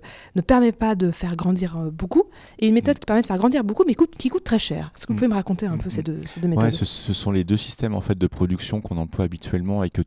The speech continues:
Speaker 2: toutes les personnes qui travaillent, euh, dans ce domaine-là emploient. On, on l'a évoqué, euh, assez succinctement là, il y a, il y a quelques minutes de cela.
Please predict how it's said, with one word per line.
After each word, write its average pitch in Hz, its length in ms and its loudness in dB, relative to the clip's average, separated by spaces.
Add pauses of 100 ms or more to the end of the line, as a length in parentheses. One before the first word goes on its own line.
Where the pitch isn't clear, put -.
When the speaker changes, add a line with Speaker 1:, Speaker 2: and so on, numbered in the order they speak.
(100)
Speaker 2:
toutes - 240 -2
les 120 80 2
personnes 107 380 0
qui - 120 -12
travaillent, 98 520 0 (440)
euh, 82 140 -2
dans 85 160 -2
ce 87 60 -6
domaine-là 87 360 -2
emploient. 110 380 -2 (500)
On, 98 160 -8
on 90 140 -2
l'a 87 160 2
évoqué, 92 480 2
euh, 82 320 0
assez 82 240 -6
succinctement 92 580 -6
là, 76 380 -4
il 76 60 -14
y 73 40 -6
a, - 40 -6
il - 60 -10
y 76 40 -8
a - 20 -6
quelques - 300 -6
minutes 87 200 -6
de 82 120 -2
cela. 101 260 -6